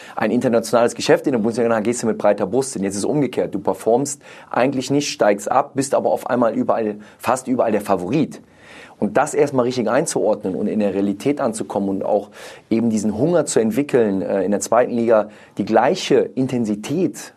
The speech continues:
auf den Platz zu bringen, auch gegen den Ball, im Verteidigen, wie der Gegner, weil nur dann setzt sich ja Talent durch.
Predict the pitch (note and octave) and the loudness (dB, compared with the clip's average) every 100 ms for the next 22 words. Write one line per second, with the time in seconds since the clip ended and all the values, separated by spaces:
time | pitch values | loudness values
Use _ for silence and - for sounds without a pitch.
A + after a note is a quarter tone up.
0 | - G2 G#2+ B2 C3+ - A#2 A2 G2+ G#2 | -6 -4 0 0 0 -4 -4 -2 -2 -2
1 | - D3+ E3+ B2+ G2+ F2+ E2+ G#2+ G#2 G#2 | 2 2 2 0 0 0 -2 -4 -2 -2
2 | G#2+ C3 D#3 A2 A2+ D#3 - - - - | 2 2 2 0 -2 -4 -10 -20 -12 -2
3 | C3 A2 C#3 - A#2 A#2+ A#2 B2 A#2 B2+ | 0 4 2 2 2 4 2 2 2 2
4 | C3+ C3+ C3+ B2 A2 G#2 G2+ F#2+ - - | 2 0 -2 0 0 0 -2 0 0 -2
5 | - | -8